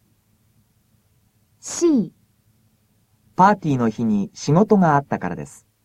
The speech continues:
Speaker 1: 会話を聞きましょう。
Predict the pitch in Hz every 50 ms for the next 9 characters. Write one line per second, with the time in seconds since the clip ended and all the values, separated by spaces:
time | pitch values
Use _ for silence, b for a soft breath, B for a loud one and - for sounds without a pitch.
0 | _ _ _ _ _ _ _ _ _ _ _ _ _ _ _ _ _ _ _ _
1 | _ _ _ _ _ _ _ _ _ _ _ _ _ _ _ _ _ _ _ _
2 | _ _ _ _ _ _ _ _ _ _ _ _ _ _ _ _ - - 294 359
3 | 381 370 381 370 349 349 339 - - - - 285 294 294 277 - - 269 233 214
4 | 175 160